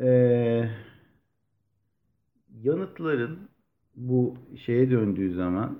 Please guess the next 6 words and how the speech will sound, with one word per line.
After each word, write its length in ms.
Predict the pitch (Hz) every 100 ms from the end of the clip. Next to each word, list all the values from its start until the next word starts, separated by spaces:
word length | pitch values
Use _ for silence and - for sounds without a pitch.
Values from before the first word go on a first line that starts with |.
| -
yanıtların, 840 | 120 156 151 - 113 104 123 - - _ -
e, 40 | 113 113 110 104
yüzde 720 | 92 120 139 131 127 110 - - _
yetmişi 520 | - 120 143 123 110 139
yanlış 380 | 113 107 101
çıkıyor. 320 | - - -